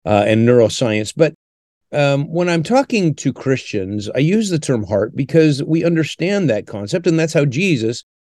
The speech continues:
taught us to think. If we can think in terms of the heart, then we know we have a lot of resources at our disposal. We know that inside the heart we have desires. We know that inside the heart we have,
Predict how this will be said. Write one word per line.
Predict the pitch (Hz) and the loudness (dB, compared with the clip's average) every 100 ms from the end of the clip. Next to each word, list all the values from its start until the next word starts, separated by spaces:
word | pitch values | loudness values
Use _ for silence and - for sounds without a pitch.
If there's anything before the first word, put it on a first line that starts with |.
| - | 0
taught | 147 131 | 2 4
us | 123 | 2
to | - | 0
think. | 143 147 110 87 - _ _ _ - | -4 -2 -4 -6 -18 _ _ _ -2
If | 156 | 0
we | 190 | 2
can | 185 | 0
think | 165 262 269 | 0 0 0
in | 208 | 0
terms | 170 170 131 | 2 2 2
of | 110 | 0
the | 101 | -2
heart, | - 175 117 117 _ _ _ | 2 4 4 2 _ _ _
then | 156 175 | 2 4
we | 185 | 4
know | 185 | 2
we | 208 185 | 2 2
have | 151 | 2
a | 139 139 | 2 4
lot | 156 | 2
of | 123 | 2
resources | 135 143 - 101 95 98 - | -2 -2 -4 -6 -6 -10 -4
at | 117 | 0
our | 113 110 104 | 2 2 0
disposal. | 104 95 - 113 107 92 76 62 _ _ - | -4 -10 -2 2 2 2 -4 -12 _ _ 2
We | 151 | 6
know | 156 147 | 8 6
that | 135 - | 6 2
inside | 165 151 151 139 | 0 4 4 4
the | 123 | 4
heart | 131 123 | 2 2
we | |
have | 123 117 | 0 0
desires. | 120 101 113 113 87 - - | -2 0 2 2 -2 -10 -8
We | 120 | -4
know | 127 127 | 0 0
that | 123 | -2
inside | 135 120 135 127 | -4 0 2 2
the | |
heart | 117 127 | 2 2
we | 117 113 | 2 -4
have, | 113 113 110 | -2 0 0